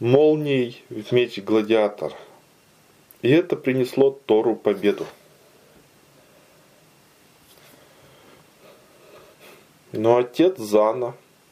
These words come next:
решил показать Тору свое мастерство бывалого воина. Угар стал невидимым и начал избивать Тора кулаками.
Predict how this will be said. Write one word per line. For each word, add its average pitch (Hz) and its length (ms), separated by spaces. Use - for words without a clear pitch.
решил 117 420
показать 151 600
Тору 175 340
свое 127 760
мастерство 117 640
бывалого 110 640
воина. 120 380
Угар 120 500
стал 120 420
невидимым 117 720
и 110 80
начал 104 520
избивать 104 680
Тора 98 260
кулаками. 95 680